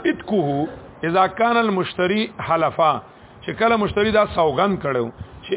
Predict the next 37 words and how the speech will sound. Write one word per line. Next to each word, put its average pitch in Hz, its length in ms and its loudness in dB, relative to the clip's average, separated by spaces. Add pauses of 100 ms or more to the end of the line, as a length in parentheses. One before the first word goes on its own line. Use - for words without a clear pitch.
ان 226 80 0 (120)
کنزه 175 500 2
یې 202 220 2
خو 165 180 0
د 147 120 0
کابل 143 300 -2
ګرامیانو 143 360 -2
خبره، 117 380 -4 (320)
چې - 80 -12 (100)
ان 226 120 2
ملکت 202 380 2
عبدا 175 400 2
فهو 135 340 -2
حر. 101 200 -4 (1160)
ٹھیک 170 160 -6
شو؟ 170 200 -2 (580)
صاحبینو 202 400 2
په 196 120 -2
نس 214 200 -4 (100)
شو، 120 160 -8 (560)
آزاد 185 360 4 (100)
شو، 135 180 -6 (380)
امام 185 280 2
سے 160 140 -4
په 151 80 -6
نس 147 140 -4
نه 127 100 -4
دی 139 80 -4
آزاد. 143 260 -6 (920)
بخلاف 185 540 2
ما 196 260 2
قال 185 260 4
اذ 165 180 0
اشتريتو، 131 680 -2 (1040)
چې 156 80 -6 (100)
کله 202 240 4
ویلو 220 220 2